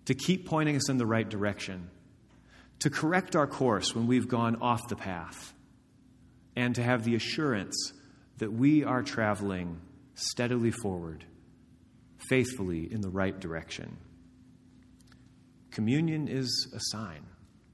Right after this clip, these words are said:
It's a sign that carries a seal with it. But signs can do things, but they are limited. This is one of our stop signs for the crossing, um, for, for all the crossing guards to use.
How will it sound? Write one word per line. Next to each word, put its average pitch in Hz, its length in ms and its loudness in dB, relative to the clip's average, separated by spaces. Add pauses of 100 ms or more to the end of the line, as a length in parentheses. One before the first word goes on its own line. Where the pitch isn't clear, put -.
(720)
It's 113 160 -2
a 113 40 -2
sign 131 480 0
that 110 120 -4
carries 110 340 0
a 101 60 -2
seal 107 580 0
with 101 220 -2
it. 90 240 -10 (720)
But 165 180 0
signs 202 640 4
can 139 220 2
do 143 320 4
things, 87 480 -4 (1900)
but 139 100 2
they 143 120 4
are 143 140 4
limited. 113 560 2 (440)
This 190 160 4
is 185 120 4
one 151 140 0
of 127 120 2
our 110 420 4
stop - 380 2
signs 117 500 2
for 110 340 2
the 117 80 -4
crossing, 95 720 -2
um, 90 540 0
for, 117 220 2 (100)
for 131 160 2
all 147 100 6
the 156 80 2
crossing 143 440 0
guards 110 360 2
to 104 100 -4
use. 104 480 0